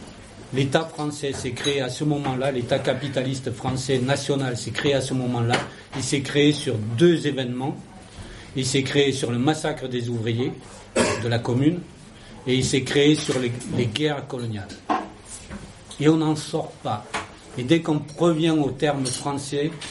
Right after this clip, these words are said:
on n'en parle pas. Pourquoi je suis un, un pro-palestinien convaincu, quelles que soient les choses qui, qui, qui, euh, les gens qui,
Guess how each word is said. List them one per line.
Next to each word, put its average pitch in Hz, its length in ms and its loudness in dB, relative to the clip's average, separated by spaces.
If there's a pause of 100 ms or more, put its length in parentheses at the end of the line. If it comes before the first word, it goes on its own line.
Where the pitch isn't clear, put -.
(280)
on 131 100 -2
n'en 139 140 4
parle 123 320 0
pas. 107 220 -4 (240)
Pourquoi 165 380 4
je 160 140 -4
suis 156 340 0
un, 147 80 4 (380)
un 139 60 -6 (140)
pro-palestinien 151 840 4 (280)
convaincu, 160 720 4 (500)
quelles 180 300 4
que 165 180 0
soient 160 680 0 (260)
les 131 140 -2
choses 151 420 2
qui, - 100 -6 (380)
qui, - 120 -4 (640)
qui, 127 180 -2
euh, 113 560 2 (400)
les 131 140 4
gens 160 320 2 (100)
qui, 131 100 -18